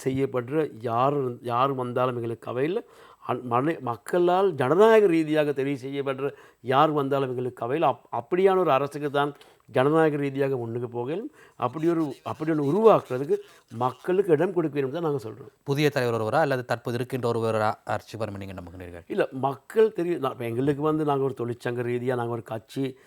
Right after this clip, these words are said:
Speaker 1: சார்ந்த தொழிற்சங்கம் இல்ல. நாங்க வந்து பொதுவாக, அ, எ-, அது தொ-,
Speaker 2: உங்களுடைய
Speaker 1: கட்சி
Speaker 2: பின்புலத்திலே கட்சிகள் வழிநடத்துகின்றதா?
Speaker 1: எ-,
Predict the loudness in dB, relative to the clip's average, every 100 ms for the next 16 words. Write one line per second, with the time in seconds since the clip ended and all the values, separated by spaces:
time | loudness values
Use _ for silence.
0 | _ _ -4 -4 -4 -6 -6 -6 -6 -8
1 | -6 -4 -4 -4 _ _ _ -4 2 4
2 | 4 2 0 -4 -4 -4 0 2 2 -2
3 | -4 -8 -10 -8 -10 -12 -12 -8 -6 -8
4 | -10 _ -20 _ -8 -6 -4 -2 2 4
5 | 4 2 2 2 2 4 6 6 2 -4
6 | -6 -2 0 0 0 -2 -6 -4 -2 -2